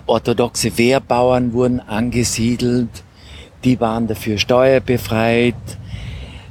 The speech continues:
Ähm, und jetzt zurück zu den Rom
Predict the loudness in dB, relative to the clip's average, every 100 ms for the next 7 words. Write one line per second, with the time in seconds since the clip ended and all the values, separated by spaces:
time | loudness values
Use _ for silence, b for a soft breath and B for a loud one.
0 | -12 -4 -2 -2 -2 -8 -18 -20 -20 -20
1 | -4 -2 0 2 0 2 4 4 2 0
2 | 0 2 2 2 4 4 4 2 -2